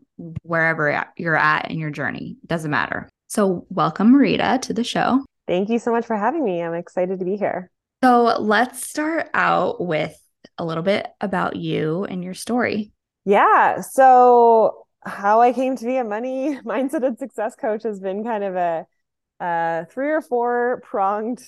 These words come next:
Speaker 2: journey, if you, I guess I could say. Um, I kind of grew up in the, the corporate track, as many of us have, as a sales, salesperson, as a sales leader, as a sales coach, and found that I really love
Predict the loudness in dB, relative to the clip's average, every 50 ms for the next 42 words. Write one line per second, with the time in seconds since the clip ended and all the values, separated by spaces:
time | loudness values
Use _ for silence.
0 | -18 -10 -6 -4 -4 -4 -4 -6 -8 -8 -8 -8 -10 -10 -12 -12 -8 -4 -2 -2
1 | 0 0 0 -2 -2 -4 -10 -20 -12 _ -6 -6 -4 -4 -4 -2 2 2 4 4
2 | 4 4 4 2 2 0 0 2 2 2 2 2 0 0 -2 -4 -8 -10 -12 _
3 | _ _ _ _ _ _ _ _ _ -2 2 4 4 4 4 4 4 2 2 2
4 | 2 0 0 -2 -4 -6 _ -20 -20 -20 -16 _ -10 -10 -8 -6 -4 -2 0 0
5 | 0 -2 -6 -8 -8 -6 -6 -4 -4 -4 -6 -6 -8 -8 -8 -6 -6 -6 -6 -6
6 | -6 -6 -4 -4 -6 -8 -6 -6 -6 -6 -6 -6 -6 -8 -8 -8 -6 -8 -6 -6
7 | -6 -6 -6 -6 -6 -8 -8 -10 -10 -8 -6 -6 -4 -4 -6 -6 -8 -10 -16 -16
8 | -10 -8 -8 -6 -6 -6 -8 -8 -8 -8 -6 -6 -4 -4 -4 -6 -6 -8 -12 _
9 | _ _ _ 0 0 0 0 0 0 -2 -2 -2 -4 -6 -6 -6 -6 -6 -4 -2
10 | -2 -2 -4 -6 -6 -4 -2 -2 -2 0 0 0 -2 -2 -2 -4 -4 -4 -6 -10
11 | -10 -8 -8 -8 -8 -8 -6 -2 0 0 0 -2 -4 -10 -20 -18 _ -8 -6 -4
12 | -4 -4 -4 -4 -4 -6 -8 -10 -12 -14 -20 _ _ _ 0 0 2 2 2 2
13 | 2 2 4 4 2 2 0 0 0 -2 -2 -4 -6